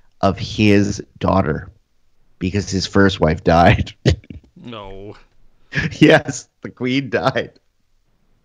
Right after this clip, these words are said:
Speaker 1: Dead. So this orphan daughter of the prince, or this, like, you know,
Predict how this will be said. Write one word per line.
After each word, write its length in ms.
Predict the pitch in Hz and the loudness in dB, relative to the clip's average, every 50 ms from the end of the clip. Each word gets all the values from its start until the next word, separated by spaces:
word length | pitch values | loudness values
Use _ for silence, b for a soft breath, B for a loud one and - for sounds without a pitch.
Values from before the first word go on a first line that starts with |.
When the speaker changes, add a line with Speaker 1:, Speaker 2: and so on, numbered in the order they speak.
| _ _ b b b b b b b _ _ - | _ _ b b b b b b b _ _ -2
Speaker 1:
Dead. 640 | 117 117 123 139 147 151 143 120 107 87 110 - - - _ _ _ _ _ _ _ _ _ B B B B B B B B _ - | 0 2 4 4 6 6 6 4 2 0 -2 -6 -8 -12 _ _ _ _ _ _ _ _ _ B B B B B B B B _ -6
So 80 | 131 | -4
this 200 | 120 131 143 - - | 0 0 0 0 0
orphan 480 | - 113 127 139 135 - 143 127 127 104 | 0 2 2 2 2 2 2 0 0 2
daughter 480 | - 113 101 113 123 110 101 95 90 | 2 2 4 4 4 4 2 0 0
of 200 | 73 80 95 - | 0 -2 -4 -6
the 60 | - 78 | -8 -12
prince, 640 | - - 120 113 104 90 78 67 - - - - - - | -6 -2 0 2 2 2 -2 -4 -10 -14 -16 -16 -12 -8
or 140 | - 95 90 | -6 -6 -4
this, 260 | 87 95 92 - - | -6 -6 -8 -6 -4
like, 200 | 95 95 95 - | -2 -2 -2 0
you 60 | 104 | -2
know, 280 | 92 87 90 95 90 | 0 0 0 0 -2